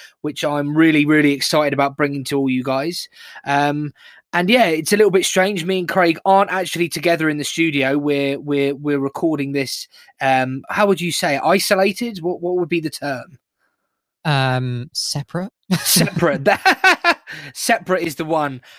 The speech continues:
Speaker 1: Uh, and we're just doing that for, we're not in a lockdown where we are, um, but we're just doing that to, to stay safe and keep each other and our families safe. So, Craig, how are you doing?
Speaker 2: I'm doing really well, actually. Um,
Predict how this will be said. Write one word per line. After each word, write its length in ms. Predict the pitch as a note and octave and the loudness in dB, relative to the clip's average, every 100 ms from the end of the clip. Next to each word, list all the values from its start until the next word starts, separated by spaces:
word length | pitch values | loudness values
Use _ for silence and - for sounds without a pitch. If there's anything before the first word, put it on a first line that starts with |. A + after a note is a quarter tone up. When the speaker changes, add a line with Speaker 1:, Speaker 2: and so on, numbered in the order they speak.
| - | -8
Speaker 1:
Uh, 180 | D3 D#3+ | -4 -4
and 100 | E3 | -2
we're 60 | |
just 240 | E3+ F#3+ - | 0 0 2
doing 220 | F3+ D#3+ | 2 2
that 180 | D3+ - | -4 -6
for, 320 | - D#3+ C#3+ | -8 -4 -2
we're 100 | D3+ | 0
not 200 | F#3+ G#3 | 0 2
in 80 | F#3 | 2
a 40 | |
lockdown 540 | F3+ E3+ F#3 F3 E3+ D#3+ | 2 0 -2 -2 -2 -2
where 180 | E3 | -2
we 200 | D#3+ E3 | 0 0
are, 280 | E3+ F#3 G#3+ _ - - | 0 0 -4 _ -20 -18
um, 240 | D3 C#3+ C3+ | -6 -4 -4
but 140 | D3 | -4
we're 80 | D#3 | -4
just 240 | E3 - | -4 -4
doing 220 | E3+ D3 | -4 -2
that 200 | C#3+ C#3+ | -4 -8
to, 180 | - D3+ | -6 -6
to 140 | C3 C#3 | -4 -8
stay 320 | - E3 C#3+ | -4 0 0
safe 480 | - D3 C3 A#2 - - - C3+ | 0 -2 -2 -6 -16 -20 -18 -14
and 80 | B2 | -6
keep 180 | C#3 | -6
each 160 | C3+ C3 | -6 -2
other 200 | C#3 C3 | 0 0
and 100 | C3 | -2
our 100 | B2+ | -4
families 400 | - C3+ B2+ A#2+ | -2 -2 -2 -6
safe. 300 | - A#2+ A#2 | -6 -8 -8
So, 300 | - B2 A#2+ - - - | -6 -6 -6 -12 -20 -12
Craig, 400 | - G3+ D#3 A2 | -2 2 2 0
how 180 | - E3+ | -2 2
are 60 | F3 | 4
you 160 | G3 | 2
doing? 280 | D3 A#2+ A2 _ _ _ _ _ _ _ F#3+ F#3 _ _ | 0 -4 -8 _ _ _ _ _ _ _ -16 -16 _ _
Speaker 2:
I'm 360 | A#3 B3 B3+ A#3 | 0 2 2 4
doing 340 | G3 E3+ D#3+ | 4 4 4
really 240 | D3+ C#3+ | 4 2
well, 220 | C#3+ A3 A#3 | 2 2 2
actually. 500 | D3 - - - C3+ | -2 -6 -6 -10 -4
Um, 600 | D3+ D3+ D3+ D#3 D#3 D3 | 0 2 2 0 -2 -4